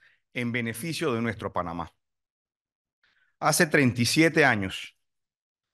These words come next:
cuando esto empezó, yo tenía solo doce años a la Lucrecia.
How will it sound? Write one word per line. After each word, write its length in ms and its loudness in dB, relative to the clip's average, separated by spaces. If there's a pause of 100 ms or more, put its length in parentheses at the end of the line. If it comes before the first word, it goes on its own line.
(220)
cuando 320 4
esto 220 2
empezó, 580 -4 (760)
yo 160 -2
tenía 300 2
solo 280 0
doce 300 -2
años 200 -4
a 40 -4
la 60 -4
Lucrecia. 520 -12